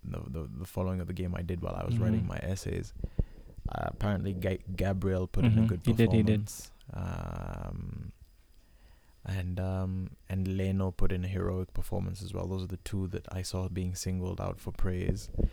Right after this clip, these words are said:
Speaker 1: Um, and I remember, man, watching Bernd Leno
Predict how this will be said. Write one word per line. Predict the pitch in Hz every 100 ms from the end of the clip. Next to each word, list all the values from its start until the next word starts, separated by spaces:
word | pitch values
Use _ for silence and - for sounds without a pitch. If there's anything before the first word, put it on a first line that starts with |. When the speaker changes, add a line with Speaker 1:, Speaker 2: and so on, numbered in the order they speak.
| - - - - -
Speaker 1:
Um, | 92 95 95 98 101 101 - - - - -
and | 120
I |
remember, | 160 190 226 98
man, | 95 92
watching | 92 98 92 87
Bernd | 95 92 90
Leno | 92 90 87 87